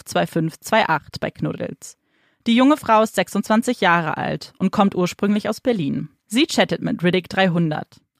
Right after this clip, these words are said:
Oft und lange. Die beiden tauschen Komplimente aus, kommen sich näher.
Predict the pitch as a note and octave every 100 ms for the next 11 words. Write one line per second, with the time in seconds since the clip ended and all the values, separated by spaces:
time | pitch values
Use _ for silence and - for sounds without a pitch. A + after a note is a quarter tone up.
0 | - A3+ - - D4 E4 D#3+ - E3 D#3+
1 | _ _ _ _ _ _ _ C4 B3+ C4+
2 | C#4+ C4 B3 A#3+ C4+ C#4 C4 C#4+ G#3+ E3
3 | D#3+ - C3 - - - _ - A#3 A3+
4 | B3 - C#3+ - -